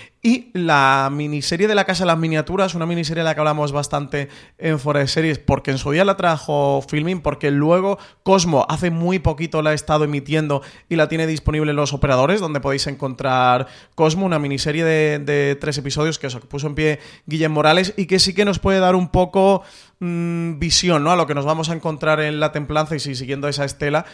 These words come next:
que, que ya marcó el tiempo entre costuras, que fue un auténtico fenómeno a nivel internacional, que supuso esa expansión o esa internacionalización o el comienzo, el prender la chispa,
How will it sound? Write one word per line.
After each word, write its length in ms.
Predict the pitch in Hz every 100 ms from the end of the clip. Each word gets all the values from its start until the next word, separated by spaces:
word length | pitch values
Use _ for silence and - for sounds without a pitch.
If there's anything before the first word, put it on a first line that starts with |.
| - _
que, 460 | 151 139 131 127 127
que 80 | 135
ya 100 | 127
marcó 340 | 135 131 139
el 120 | 131
tiempo 260 | 147 135 139
entre 220 | 127 135
costuras, 380 | 127 - 143 156
que 100 | 139
fue 160 | -
un 60 | 135
auténtico 560 | 127 135 127 131 131 131 - -
fenómeno 500 | - 147 139 139 139
a 60 | 135
nivel 260 | 135 139
internacional, 760 | 135 123 127 127 - 127 139 143
que 100 | 131
supuso 540 | 127 123 - 151 143
esa 140 | 143 143
expansión 340 | - 147 135
o 280 | 151 151 151
esa 120 | 143
internacionalización 1200 | 147 143 139 135 147 139 139 131 127 - 151 160 - -
o 200 | 165 175
el 120 | 160
comienzo, 640 | - 151 165 180 175 180 165
el 120 | 151
prender 360 | 151 147 160
la 160 | 170 151
chispa, 460 | - 151 - 127